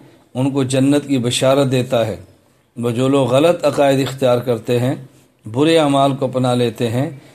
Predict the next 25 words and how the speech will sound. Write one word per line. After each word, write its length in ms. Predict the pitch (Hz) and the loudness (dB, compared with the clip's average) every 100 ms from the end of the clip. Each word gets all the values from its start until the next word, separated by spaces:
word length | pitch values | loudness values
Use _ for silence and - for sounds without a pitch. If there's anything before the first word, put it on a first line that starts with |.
| _ | _
تو 100 | - | -12
شیطان 480 | 110 123 - 135 143 131 | -4 -4 0 0 2 0
ان 120 | 127 | -2
کو 140 | 127 | -2
جہنم 520 | 113 123 120 131 143 | -2 -2 0 0 0
کی 160 | 139 135 | 0 -2
وعید 320 | 120 123 139 | 0 0 0
سناتا 500 | 135 123 117 110 113 | -2 -2 -2 -2 -2
ہے، 80 | 104 | -4
جہنم 460 | 107 117 127 139 135 | -4 -2 0 0 -2
سے 160 | 135 | -2
ڈراتا 460 | 120 120 120 127 110 | 0 0 0 -2 -4
ہے۔ 80 | 95 - _ _ _ _ _ _ | -8 -18 _ _ _ _ _ _
اور 140 | 117 127 | -2 0
موت 400 | 127 139 165 170 | 2 4 2 0
کے 100 | 160 | -2
بعد 260 | 151 160 160 | 2 2 0
سب 260 | - 151 | 0 -2
سے 280 | - 165 151 127 | 0 0 0 0
اہم 300 | 127 135 147 | -2 0 0
دگے 340 | 131 127 147 | 0 0 2
یہ 140 | 151 127 | 0 -2
دو 200 | 117 143 | 0 2
ہی 200 | 143 | 2
ہیں، 100 | 117 | 0